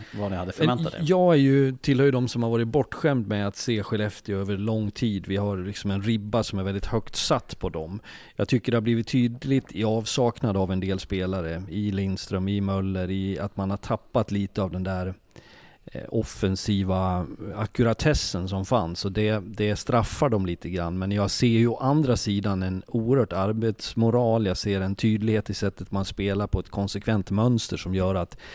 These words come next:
Speaker 2: får de då lossna, och det kan vara så att Jonsson bidrar till att man får en annan knorr, det försvinner lite press från några axlar, eh, så skulle det kunna vara en, en raket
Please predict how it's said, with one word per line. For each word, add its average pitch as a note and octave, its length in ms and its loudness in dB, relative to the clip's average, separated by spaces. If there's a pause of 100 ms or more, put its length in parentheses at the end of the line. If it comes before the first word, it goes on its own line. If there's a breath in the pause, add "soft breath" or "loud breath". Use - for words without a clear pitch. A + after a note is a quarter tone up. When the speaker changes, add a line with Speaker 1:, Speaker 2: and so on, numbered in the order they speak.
(260 loud breath)
Speaker 2:
får D3+ 320 4
de A#2+ 160 4
då G2+ 120 2
lossna, A2+ 420 2
och G#2+ 60 4
det G2+ 80 0
kan A2 180 2
vara G#2+ 180 6
så A2 160 0
att F2+ 100 0
Jonsson F#2+ 540 0 (460 loud breath)
bidrar C#3+ 480 4
till A#2+ 220 2
att A2 140 0
man G#2+ 120 2
får A2 280 4
en G#2+ 100 0
annan G#2+ 300 2
knorr, C3+ 420 4
det A2 140 -2
försvinner B2 540 4
lite A2+ 360 2
press - 420 0
från G2+ 220 2
några G#2 300 2
axlar, A2 720 0
eh, G#2+ 100 -4 (440)
så - 160 -8
skulle G#2 320 0
det G2+ 120 0
kunna G2 260 -2
vara G2+ 220 0
en, F#2 200 -2
en F#2 300 -4
raket - 840 -4